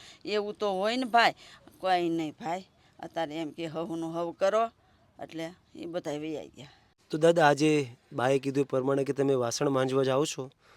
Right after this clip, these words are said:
Speaker 1: હા.
Speaker 2: તો ઘણી બધી તકલીફ નહીં પડતી હોય દાદા?
Speaker 1: તો પણ શું કરે બિચારા, ઉટકવા જાય બાયુને હારે, ઠામડા ઉટકવા જાય, પછી બધા એમ કહે કે, "દાદા આ છે, રોટલી છે, શાક છે, લેતા જાઓ," કે, "તમારે હાલ છે."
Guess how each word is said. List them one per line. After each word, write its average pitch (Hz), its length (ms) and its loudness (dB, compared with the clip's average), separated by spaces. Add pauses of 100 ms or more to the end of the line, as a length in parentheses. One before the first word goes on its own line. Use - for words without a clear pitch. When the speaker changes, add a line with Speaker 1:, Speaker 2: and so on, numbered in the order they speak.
(120)
Speaker 1:
હા. 190 180 -18
Speaker 2:
તો 131 80 -4
ઘણી 127 160 -2
બધી 143 160 -2
તકલીફ 156 300 -2
નહીં 165 120 0
પડતી 170 260 0
હોય 165 40 4
દાદા? 156 280 2 (200)
Speaker 1:
તો 214 80 -14
પણ 240 120 -18
શું 269 200 -12
કરે 240 200 -8
બિચારા, 208 380 -10
ઉટકવા 226 520 -10
જાય 226 200 -6
બાયુને 208 460 -2
હારે, 196 300 -4 (200)
ઠામડા 214 340 -2
ઉટકવા 196 520 -2
જાય, 214 280 -2 (440)
પછી 214 440 -10
બધા 196 420 -6
એમ 202 220 -8
કહે 214 180 -8
કે, 196 160 -10
"દાદા 208 340 2
આ 202 60 -2
છે, 208 280 -6
રોટલી 202 400 -10
છે, 196 300 -10
શાક 208 320 -2
છે, 196 340 -12 (460)
લેતા 226 420 0
જાઓ," 170 220 0
કે, 165 160 -16
"તમારે 180 460 -8
હાલ 175 240 -4
છે." 165 260 -14